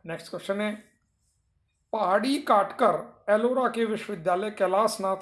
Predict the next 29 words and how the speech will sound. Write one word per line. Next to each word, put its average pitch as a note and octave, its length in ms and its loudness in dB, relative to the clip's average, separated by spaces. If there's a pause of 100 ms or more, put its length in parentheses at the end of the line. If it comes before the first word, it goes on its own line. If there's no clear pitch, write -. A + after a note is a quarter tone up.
(160)
मंदिर F#3 440 -6
का E3 160 -4
निर्माण D#3 340 -8
किसने D3 300 -12
किया C3+ 160 -14
था? G3 120 -20 (1400)
अलोरा B3+ 380 4
में B3 200 0
कैलाश G#3 400 4
टेम्पल G3 380 -2
है A3 80 -2 (500)
और F3 80 -6
इनका G#3 300 -2
निर्माण F3 480 -4 (160)
राष्ट्रकूट G3 600 0
ने G3 140 -10
किया F3 180 -6
था। F3 120 -2 (340)
और F3+ 100 -6
ये G3+ 100 -4
बहुत F3+ 500 -2
इंपॉर्टेंट G3+ 420 -6
क्वेश्चन F3 320 -10
है, G3 140 -14 (760)
कई B3+ 320 2
बार G3+ 280 4
कॉम्पिटिटिव G3 520 -8
एग्जाम D#3+ 280 -2
में - 180 -10